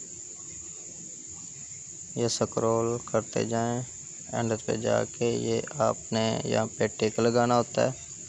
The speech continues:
और उसके बाद ये जो यहाँ पे आपने name लिखना होता है, जो आपने अपनी आईडी का name लिखा है, first name, last में name, जो आपने first में लिखा था ना, वही name यहाँ पे type करेंगे आप, ताकि जो है वो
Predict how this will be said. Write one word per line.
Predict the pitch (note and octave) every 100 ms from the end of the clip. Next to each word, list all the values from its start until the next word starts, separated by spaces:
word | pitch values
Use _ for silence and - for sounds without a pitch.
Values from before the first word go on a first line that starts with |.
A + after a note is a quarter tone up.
| - - - - - - - -
और | A#2 A2+ A2+ A2+ A2+ -
उसके | A#2+ - A#2+
बाद | A2+ A#2 A2+ A2+ A2 A2+ A2+ A2+ A2+ - - - - - - - -
ये | A#2 A#2 A#2
जो | A2+ A2 A2
यहाँ | A2 A#2 A2
पे | -
आपने | A2+ A2 -
name | A2+ A2 A2
लिखना | G#2+ - A#2+
होता | G#2+ -
है, | A2
जो | A#2
आपने | A2 - A2
अपनी | G#2+ A2+ A2+
आईडी | A2 G#2+
का | G#2
name | A2+ G#2+ G#2+ G#2
लिखा | G#2 - A2
है, | G#2
first | - A2 A2
name, | A2 G#2+ - - - - A2+
last | A2+ -
में | A2
name, | A2+ A2 A2 G#2+
जो | G#2 G#2+
आपने | G#2+ G#2+
first | - A2+ -
में | A2+
लिखा | A2 G#2 A#2
था | A#2+
ना, | C#3 C#3+ - - - - - - - - - - - - - - -
वही | A#2+ B2+
name | A#2 A2 A2
यहाँ | G#2+ G#2+
पे | G#2 G#2+ G#2
type | - G2+ G2+ -
करेंगे | G#2+ G#2 G#2+
आप, | A2 A2+ -
ताकि | - G#2+ - A2
जो | A2 A2
है | A2+
वो | A#2